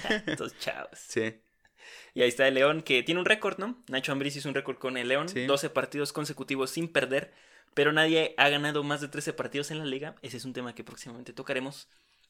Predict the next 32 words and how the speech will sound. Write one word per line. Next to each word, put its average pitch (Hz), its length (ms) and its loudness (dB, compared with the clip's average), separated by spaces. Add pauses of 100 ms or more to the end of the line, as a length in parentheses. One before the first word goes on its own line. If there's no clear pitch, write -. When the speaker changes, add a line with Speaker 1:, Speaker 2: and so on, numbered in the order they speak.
(100)
Speaker 1:
Porque 135 380 0
nadie 131 380 2
ha 147 60 0
quedado 127 240 2
invicto 127 580 -8
en 110 100 -16
la - 60 -18
Liga 95 220 -14
M - 160 -16
X. - 380 -20
Speaker 2:
Nadie, 135 440 -2
nadie 127 420 2
ha - 20 6
ganado 120 260 0
la 110 80 4
liga 113 220 0
Speaker 1:
Nadie 175 220 4
ha 202 40 4
Speaker 2:
invicto. 180 80 2
Speaker 1:
ganado 175 220 2
una 180 140 2
liga 160 380 0
quedando 135 260 -2
invicto. 131 280 -8 (220)
Nadie. 143 160 0
Speaker 2:
Así 135 200 -2
es. - 180 -8
Speaker 1:
Nadie. 156 300 0
Speaker 2:
Y 123 40 6
eso 131 280 0
es - 400 0
verdaderamente 120 800 2